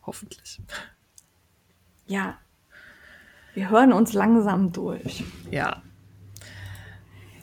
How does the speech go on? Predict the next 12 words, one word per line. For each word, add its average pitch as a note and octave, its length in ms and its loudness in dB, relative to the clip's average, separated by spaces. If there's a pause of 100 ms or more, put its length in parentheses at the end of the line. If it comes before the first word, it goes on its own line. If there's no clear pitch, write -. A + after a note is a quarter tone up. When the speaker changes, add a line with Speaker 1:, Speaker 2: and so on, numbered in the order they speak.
(1300)
Speaker 2:
Ja, F#3+ 500 0
frag B3 460 0
die C4+ 100 6
Frickler. F#3 540 -2
Wir G3 120 0
haben C#4 160 8
nicht E4 180 4
mehr C4+ 140 6
ganz B3+ 240 6
so B3 80 2
viel A3 260 -2
Zeit. F3+ 560 -2